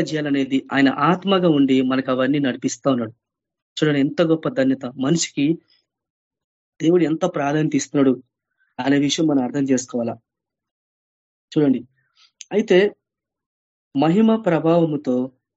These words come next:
వానికి కిరీటం ధరింపజేస్తివి, నీ చేతి పనులన్నిటి మీద వానికి అధికారం అనుగ్రహించితివి, వాని పాదముల కింద సమస్తం ఉంచితివి.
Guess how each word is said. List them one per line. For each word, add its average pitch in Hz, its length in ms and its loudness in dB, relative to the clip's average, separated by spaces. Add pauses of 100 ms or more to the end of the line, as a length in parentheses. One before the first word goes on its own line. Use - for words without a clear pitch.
(360)
వానికి 139 280 0
కిరీటం 170 540 0
ధరింపజేస్తివి, 123 920 -4
నీ 139 220 4 (120)
చేతి 180 200 4
పనులన్నిటి 160 560 2
మీద 131 180 0
వానికి 123 360 -4
అధికారం 131 420 -2
అనుగ్రహించితివి, 120 720 -4 (160)
వాని 127 240 2
పాదముల 160 400 4
కింద 147 240 0
సమస్తం 143 600 -4
ఉంచితివి. 127 480 -4